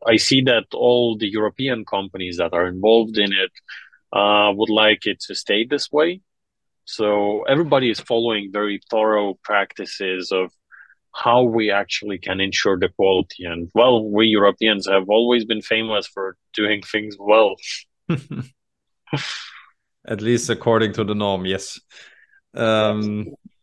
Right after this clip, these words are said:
Speaker 1: Yes.
Speaker 2: yeah. Now the, the, we, we spoke about the certification process quickly. Um, is there anything to add from your side, um, how the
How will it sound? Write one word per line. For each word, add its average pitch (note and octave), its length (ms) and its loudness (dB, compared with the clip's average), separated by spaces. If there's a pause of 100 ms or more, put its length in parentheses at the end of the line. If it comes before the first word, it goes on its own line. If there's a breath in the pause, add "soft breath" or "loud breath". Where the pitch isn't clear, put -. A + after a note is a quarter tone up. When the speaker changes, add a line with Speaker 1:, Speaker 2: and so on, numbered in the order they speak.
(800)
Speaker 1:
Yes. A2 500 2
Speaker 2:
yeah. A#2+ 60 0
Now C3+ 140 4
the, C3 300 4
the, A#2+ 380 0
we, B2+ 300 -4
we A#2+ 580 0
spoke C#3 400 -2
about B2 240 0
the B2 80 -4
certification B2+ 840 -2
process B2+ 500 0
quickly. D3 640 0
Um, A#2 720 0
is A#2+ 140 -8
there A#2+ 160 0
anything C3 440 -2
to - 220 -2
add C3+ 240 0
from A#2 280 -4
your A2+ 200 0
side, B2 600 -2
um, G#2 920 -4
how A2 220 -2
the G#2+ 500 -4